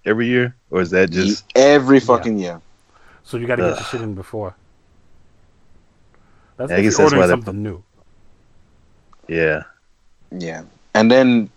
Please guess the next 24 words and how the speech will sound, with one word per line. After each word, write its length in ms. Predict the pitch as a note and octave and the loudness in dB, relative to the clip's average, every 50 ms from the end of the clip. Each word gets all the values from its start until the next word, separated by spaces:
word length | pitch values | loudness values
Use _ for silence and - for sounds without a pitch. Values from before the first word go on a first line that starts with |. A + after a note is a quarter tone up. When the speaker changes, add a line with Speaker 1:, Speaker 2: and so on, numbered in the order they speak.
| _ | _
Speaker 2:
that's 180 | - A#2+ D3 C#3+ | 2 2 4 4
just 120 | D3+ C#3+ A#2+ | 2 0 -2
the 60 | G#2 | -2
Bandai 320 | F2 A#2 A#2 A2+ G2 F#2 - | 0 0 0 0 -2 -6 -6
stuff. 260 | - F#2 E2+ E2+ - | -8 -10 -10 -10 -6
So 200 | - A#2 A2 A2 | -4 -2 0 0
on 240 | A2+ A#2 A2 A2 - - | 0 0 -2 -2 -4 0
everybody 380 | A2+ A#2+ A#2 A2+ A2 G#2 G#2+ | 0 2 2 4 2 4 4
else's 180 | B2+ C#3+ C#3 - | 4 2 2 2
side, 300 | A#2 G2+ F#2+ F#2 F2+ D#2 - _ _ _ _ _ _ _ _ | 0 0 0 0 -2 -6 -10 _ _ _ _ _ _ _ _
the 60 | - G#2+ | -4 -2
Figma 320 | - D#3 D#3 D3 D3+ C#3 | 0 0 0 2 0 2
Mark 260 | C3 C3 C3 - - - | 2 2 2 0 -2 -10
forty-two 440 | - - B2 A#2+ A2 - - B2 A2+ | -6 -4 -4 -4 -4 -4 -2 -2 0
and 80 | G#2+ | 0
Mark 160 | G#2+ A2 A2 | 0 0 -2
forty-three, 480 | - - A#2 A2 G#2+ - - A#2 A#2 A2 | 0 0 0 0 0 -2 -4 -2 -2 -2
if 100 | G#2 - | -2 -2
they're 140 | - G#2+ G2+ | -2 -2 -2
released 340 | F#2+ G2 G2 G#2 A2+ - B2+ | -2 -4 -4 -6 -4 0 0
on 160 | B2+ B2+ B2+ | 0 0 0
time, 320 | C#3 C#3 C#3+ D3+ E3 G3 - _ _ _ _ _ _ _ _ _ _ | 0 0 0 0 0 -4 -10 _ _ _ _ _ _ _ _ _ _
those 300 | - G#2 G#2+ A2 A2 G#2 | -4 0 0 0 0 0
drop. 340 | F#2 G2+ G2 F#2 F#2+ - - | 0 2 4 4 2 2 -2